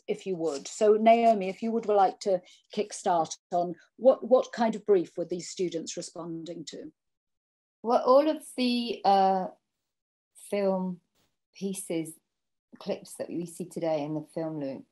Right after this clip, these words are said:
Speaker 2: are represent, their presentation of their final master's collection. So all of them are essentially responding to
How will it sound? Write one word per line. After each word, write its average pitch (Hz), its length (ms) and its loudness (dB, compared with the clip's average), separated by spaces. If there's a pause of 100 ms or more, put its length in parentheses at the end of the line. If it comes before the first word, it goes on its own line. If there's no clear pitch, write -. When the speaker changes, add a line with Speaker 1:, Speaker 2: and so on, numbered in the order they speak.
(140)
Speaker 2:
are 165 560 -2 (460)
represent, 185 480 -6
their 190 100 2
presentation 196 680 -4
of 165 120 -8
their 170 140 -2
final 175 300 -4
master's 165 440 -6
collection. 143 500 -8
So 156 120 -10
all 220 120 -2
of 208 80 0
them 190 160 -4
are 170 140 -4 (420)
essentially 180 640 -4
responding 175 600 -6
to 165 140 -12